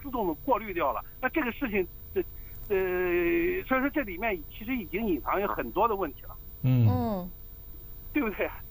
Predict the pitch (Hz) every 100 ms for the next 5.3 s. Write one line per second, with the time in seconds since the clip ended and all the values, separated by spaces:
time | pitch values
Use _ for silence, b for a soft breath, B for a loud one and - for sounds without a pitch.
0 | - - - 160 127 90 285 233 247 220
1 | 233 180 - - - - - - - -
2 | 139 143 170 190 170 170 147 151 139 120
3 | - - - - - 180 160 147 123 113
4 | 160 131 123 285 285 302 269 - 240 -
5 | - 156 123